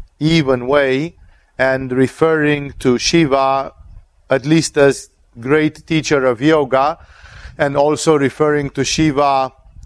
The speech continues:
in the concept of Kashmiri Shaivism, <clears throat> which is coming up next week, and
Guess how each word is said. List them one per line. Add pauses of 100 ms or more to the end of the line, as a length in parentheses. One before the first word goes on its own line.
in
the
concept
of
Kashmiri
Shaivism, (680)
<clears throat> (100)
which
is (360)
coming (220)
up
next
week, (300)
and